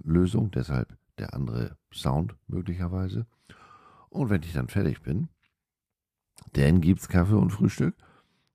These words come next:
und dann setze ich mich in die Bahn und fahre raus zu Carsten und dann nehmen wir die Seahawks-Folge auf. Also heute wird gesabbelt. So,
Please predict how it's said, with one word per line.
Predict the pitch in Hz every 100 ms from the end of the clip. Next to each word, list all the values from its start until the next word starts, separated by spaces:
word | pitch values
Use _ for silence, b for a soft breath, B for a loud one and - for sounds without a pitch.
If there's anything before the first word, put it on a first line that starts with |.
| _
und | 123
dann | 104
setze | 87 87 -
ich | 67
mich | 65
in | 60
die | 58 57
Bahn | 95 67 69 78
und | - -
fahre | 78 60
raus | 69 -
zu | -
Carsten | - - - - - -
und | 131 120
dann | 65
nehmen | - 113
wir | 110 87 B B B B B -
die | 113
Seahawks-Folge | 107 - 123 65 - - 55 - -
auf. | - - -
Also | 73 87 85
heute | 71 78 - -
wird | - 69 - _ _
gesabbelt. | 65 55 64 - 50 - _ _ _ _ _ _ _ _ _ _ _ -
So, | 80 65